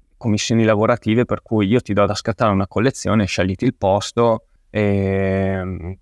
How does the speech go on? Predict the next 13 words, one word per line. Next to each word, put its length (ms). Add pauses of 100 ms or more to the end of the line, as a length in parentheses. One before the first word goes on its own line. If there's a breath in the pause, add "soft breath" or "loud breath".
(100)
quindi 260
scegli 260
la 100
location 640
o 120
scegliamo 420
insieme 300
la 100
location 760
che 200
più 180
si 160
adatta 680